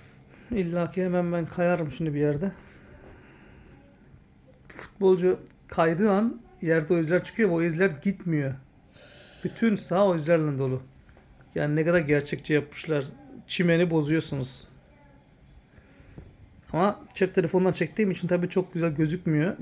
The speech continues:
kalite. Bundan sonraki maçlarda direkt PlayStation kendisinden çekeceğim. Oradan da yukarı galiba,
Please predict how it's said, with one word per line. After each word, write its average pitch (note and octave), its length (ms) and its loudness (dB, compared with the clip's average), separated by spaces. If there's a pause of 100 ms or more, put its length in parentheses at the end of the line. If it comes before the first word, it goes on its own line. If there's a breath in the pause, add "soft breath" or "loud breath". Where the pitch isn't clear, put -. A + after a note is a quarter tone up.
kalite. F3 400 0 (1400 loud breath)
Bundan F3 220 2
sonraki F3 300 2
maçlarda E3+ 540 2
direkt F#3 340 0 (480)
PlayStation E3 460 -2
kendisinden E3 360 -2
çekeceğim. F3 520 -2 (440)
Oradan E3+ 460 0
da D#3+ 60 4
yukarı D3+ 300 2
galiba, C#3+ 420 2